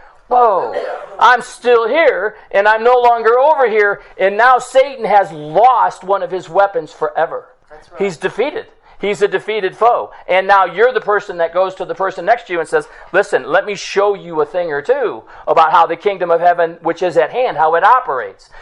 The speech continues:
Speaker 1: and how you function in this identity, and guarantee that your prayers are always being answered."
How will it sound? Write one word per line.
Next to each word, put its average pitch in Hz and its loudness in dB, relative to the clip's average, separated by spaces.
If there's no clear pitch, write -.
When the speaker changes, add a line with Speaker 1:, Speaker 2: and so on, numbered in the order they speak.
Speaker 1:
and 147 -2
how 180 4
you 170 -8
function 214 -2
in 180 -10
this 185 -2
identity, 180 0
and 175 0
guarantee 202 -2
that 190 -4
your - 0
prayers 202 -2
are 180 -4
always 175 0
being 165 -4
answered." - -6